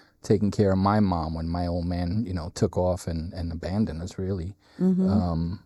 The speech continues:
Speaker 1: I kinda became the one who had to become the adult. That, that's what it sounds like
Speaker 2: Right.
Speaker 1: for you.
Speaker 2: Yep, yep,
Speaker 1: Yeah.
Speaker 2: exactly. Um,
Speaker 1: Yeah.
Speaker 2: I had to kinda be the adult. So at a very young age, um, sometimes I had to, you know, go and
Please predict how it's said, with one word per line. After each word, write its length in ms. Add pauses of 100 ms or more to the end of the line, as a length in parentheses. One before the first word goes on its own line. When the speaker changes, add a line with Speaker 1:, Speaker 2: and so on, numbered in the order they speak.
Speaker 1:
I 80
kinda 260
became 400
the 60
one 240
who 300
had 220
to 60
become 320
the 120
adult. 400
That, 180
that's 240
what 80
it 100
sounds 320
like 120
Speaker 2:
Right. 240
Speaker 1:
for 40
you. 300 (140)
Speaker 2:
Yep, 280 (160)
yep, 180
Speaker 1:
Yeah. 140
Speaker 2:
exactly. 640 (140)
Um, 280
Speaker 1:
Yeah. 60
Speaker 2:
I 120
had 220
to 280 (800)
kinda 260
be 240
the 160
adult. 560 (540)
So 420 (100)
at 100
a 40
very 300
young 280
age, 360
um, 320 (760)
sometimes 500
I 60
had 240
to, 500 (400)
you 140
know, 280 (320)
go 360
and 280